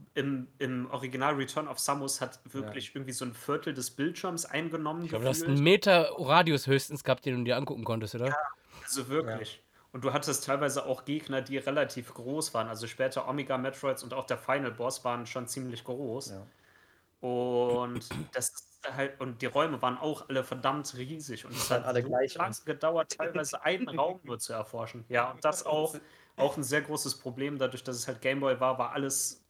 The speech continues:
Speaker 1: mehr oder weniger zweifarbig.
Speaker 2: Junge, ja.
Speaker 1: Ähm, und,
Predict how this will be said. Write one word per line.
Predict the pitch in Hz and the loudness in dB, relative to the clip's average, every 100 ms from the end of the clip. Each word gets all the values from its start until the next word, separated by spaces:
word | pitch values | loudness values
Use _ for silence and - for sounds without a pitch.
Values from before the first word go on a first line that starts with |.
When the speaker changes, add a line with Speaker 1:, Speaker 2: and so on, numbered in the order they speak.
| - | -6
Speaker 1:
mehr | 131 151 | -2 0
oder | 139 127 | 2 2
weniger | 143 135 127 | 0 -2 0
zweifarbig. | - 127 135 160 117 107 127 143 - _ _ | 0 2 2 0 -4 -6 -6 -10 -14 _ _
Speaker 2:
Junge, | 101 104 101 104 | -8 -6 -6 -6
ja. | 104 104 127 123 120 | -6 0 2 2 0
Speaker 1:
Ähm, | 120 120 123 - | -2 -6 -10 -6
und, | 123 123 123 120 120 117 - | -2 0 2 0 -4 -8 -12